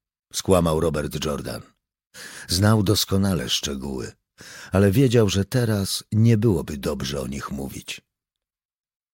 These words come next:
„Przykazał nam obiecać, że go zastrzelimy, jeżeli zostanie ranny w tamtej sprawie z pociągiem i nie będzie mógł uciekać”, rzekł Pablo. „Bardzo osobliwie gadał”.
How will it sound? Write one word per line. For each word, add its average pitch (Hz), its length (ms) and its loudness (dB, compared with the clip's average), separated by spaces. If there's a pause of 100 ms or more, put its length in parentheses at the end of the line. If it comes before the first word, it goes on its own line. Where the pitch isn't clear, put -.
(120)
„Przykazał 107 680 4
nam 104 220 4
obiecać, 98 720 2 (540)
że 95 240 2
go 98 160 4
zastrzelimy, 107 880 4
jeżeli 82 400 0
zostanie 87 560 0
ranny 82 560 0 (380)
w - 60 -10
tamtej 90 380 2
sprawie 87 480 2
z - 80 -4
pociągiem 82 680 -2 (280)
i 107 120 6
nie 95 140 6
będzie 95 340 2
mógł 95 340 0
uciekać”, - 680 0 (380)
rzekł 73 360 -6
Pablo. - 420 -10 (680)
„Bardzo 107 800 4 (520)
osobliwie 110 920 4
gadał”. 69 600 -2